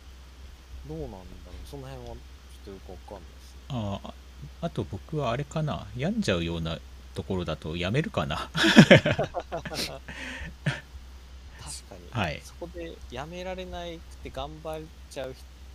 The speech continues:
Speaker 1: ほど、なんかなっちゃうとか、そういう話は聞いたりしますよね。
Speaker 2: はいはい。
Speaker 1: 確かにそうですね。
Speaker 2: まあでも、や-、病んで辞めるってこと、病みそうだから辞めるってことはやったことないけど、
Speaker 1: はい。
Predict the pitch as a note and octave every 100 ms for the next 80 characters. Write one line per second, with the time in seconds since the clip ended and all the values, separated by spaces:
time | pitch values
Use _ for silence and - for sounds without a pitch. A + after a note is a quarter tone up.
0 | E3 D#3 D3+ D#3+ C#3+ - - A#2 G2+ G2
1 | G2+ - E2+ - - - - A2+ G2+ F#2+
2 | F#2 - - - - C3 D#2 C2+ - -
3 | - - - - - - - - - -
4 | - - - - - - - - - -
5 | - - - - - - - - - -
6 | - A#2 G2 F#2+ G2+ D#3 A#3+ E3+ B3 B3
7 | F#2+ E3+ - - - - G#2+ F#2 G#2 A2+
8 | - - F2+ - - - - - - -
9 | A2 A#2 C3 - G3+ F#2+ F2 E2 E2+ G2+
10 | A2+ - - - D#2+ - E2 F2 A#2 -
11 | E2 F2+ E2+ C#2 C2+ C#2 - - - -
12 | - - A#2+ G#2